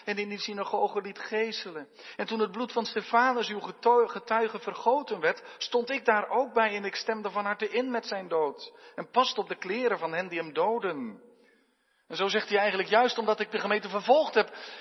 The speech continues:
is er niemand geschikter om het evangelie in Jeruzalem te brengen aan de Grieksprekenden dan ik, Heere. U heeft het toch zelf zo gedaan? U heeft mij hiertoe geroepen.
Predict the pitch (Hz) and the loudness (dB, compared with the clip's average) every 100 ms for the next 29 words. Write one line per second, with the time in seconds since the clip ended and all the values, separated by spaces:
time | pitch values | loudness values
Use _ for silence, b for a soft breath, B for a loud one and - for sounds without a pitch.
0 | B 247 226 220 208 320 370 302 302 254 | B 0 6 6 6 2 8 10 10 6
1 | 269 240 - 302 - 262 254 240 233 214 | 0 0 4 4 4 4 6 8 8 8
2 | 202 247 262 240 226 208 262 226 226 214 | 6 6 6 2 0 0 0 2 2 2
3 | 220 220 233 226 226 220 220 226 - 226 | 0 6 6 8 6 4 2 -2 2 6
4 | 226 220 220 220 226 269 269 240 226 208 | 6 6 6 6 6 4 2 2 4 2
5 | 247 - 247 254 262 - - 294 302 285 | -2 -6 -2 0 4 2 4 4 4 6
6 | - 240 208 240 262 285 269 233 - - | 10 10 10 6 8 6 2 -4 -12 -20
7 | B B B B 262 247 269 269 254 254 | B B B B -2 4 6 6 4 0
8 | 240 220 226 285 311 285 254 | 0 2 2 2 0 -2 -4